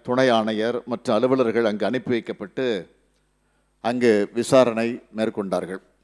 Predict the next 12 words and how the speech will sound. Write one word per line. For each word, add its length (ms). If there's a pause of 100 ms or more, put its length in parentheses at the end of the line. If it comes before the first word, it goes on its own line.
(1300)
இன்று 340
காலையில் 460 (1300)
மீண்டும் 460
வருவாய்த்துறை 580 (200)
மற்றும் 300
காவல்துறை 540
உயர் 220
அலுவலர்கள் 440
அடங்கிய 380
குழுவினர் 400
அங்கு 240
சென்று 320